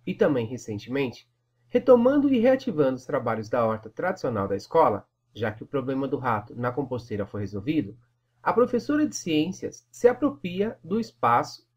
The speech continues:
junto com os alunos das três turmas dos sextos anos, para realizar a revitalização da horta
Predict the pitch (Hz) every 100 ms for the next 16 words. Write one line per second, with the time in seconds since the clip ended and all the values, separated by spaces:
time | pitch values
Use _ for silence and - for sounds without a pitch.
0 | - 127 202 302 285 - 226 240 190 135
1 | 107 - _ _ - 127 - - 254 302
2 | - - 208 226 160 151 - 208 233 -
3 | 208 220 240 165 151 110 - _ _ _
4 | - 120 113 151 196 240 160 143 151 -
5 | 120 156 240 262 - 233 190 196 - 185
6 | 190 214 170 190 147 175 220 113